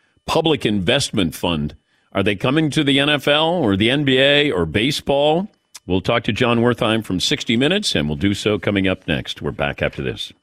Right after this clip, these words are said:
Barbecue, chicken, ranch, sliders. Now, I'm just suggesting this, not asking for this. Kings Hawaiian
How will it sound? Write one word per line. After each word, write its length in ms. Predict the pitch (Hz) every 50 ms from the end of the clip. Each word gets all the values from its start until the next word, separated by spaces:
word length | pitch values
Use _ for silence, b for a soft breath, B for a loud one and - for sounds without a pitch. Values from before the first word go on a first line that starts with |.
| _ _ _ _ _ _ _ _ _ _ _ _ _ _ _ _ _ _ _ _ _ _ _ _ _ _ _ _ _ _ _ _ _ _ _ _ _ _ _ _ -
Barbecue, 800 | 87 78 - - 139 160 165 135 - 143 127 120 135 156 160 - _ _ _ _ _ _ _ _ _ _ _ _ _
chicken, 520 | - - - 147 123 147 143 147 151 151 - _ -
ranch, 480 | 92 101 107 107 110 107 107 - - _ _ _ _ _ _
sliders. 600 | - - - 113 92 87 76 60 - - - _ _ _ _ _ _ _ _ _ _ _ _ _ _ _ _ _ _ _ _ _ _ _ _ -
Now, 100 | 120 127
I'm 80 | 135
just 180 | 131 156 - -
suggesting 580 | - 127 117 101 156 151 - - - 92 78
this, 240 | 67 55 53 - - _ _ _ _ _ _ _ _ _ _ -
not 220 | 98 113 135 147
asking 420 | 156 170 175 160 - - - 92 80
for 120 | - 78
this. 260 | 62 60 - - - _ b b b b b b
Kings 340 | - 165 170 180 175 - -
Hawaiian 720 | 156 147 131 143 147 139 120 98 82 69 69 73 87